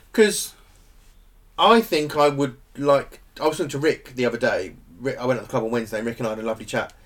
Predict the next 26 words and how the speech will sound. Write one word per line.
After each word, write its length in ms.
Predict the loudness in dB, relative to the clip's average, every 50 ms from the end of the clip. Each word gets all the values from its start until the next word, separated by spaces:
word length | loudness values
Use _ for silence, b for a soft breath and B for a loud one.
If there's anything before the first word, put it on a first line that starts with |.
| b b b b b b b b b b b _ _ _ _ _ _ _ _ _ _ _ 0
And 140 | 0 0 0
we 60 | 0
sort 200 | -2 -4 -6 -6
of 60 | -6 -2
hyped 300 | 0 0 0 0 -2 -8
each 140 | -10 -8 -6
other 180 | -6 -6 -6
a 40 | -6
little 160 | -6 -6 -6
bit 160 | -8 -10 -12
for 60 | -12 -6
Guild 220 | -4 -4 -2 -2
Ball. 200 | -4 -8 -10 -12 B
<laughs> 40 | B B B B B B B B B B B B B B B B B
So 120 | -14 -10 -8
I 60 | -6
don't 120 | -6 -4 0
know, 240 | 2 2 0 0 -2 -8
I 60 | -16
quite 340 | -18 -10 -4 -4 -2 -2 -2
fancy 320 | -4 -6 -6 -8 -10 -10
playing 220 | -6 -6 -4 -4 -6
a 40 |
Guild 220 | -6 -4 -4 -4 -6
Ball 80 | -6
game. 240 | -8 -8 -8 -10 -10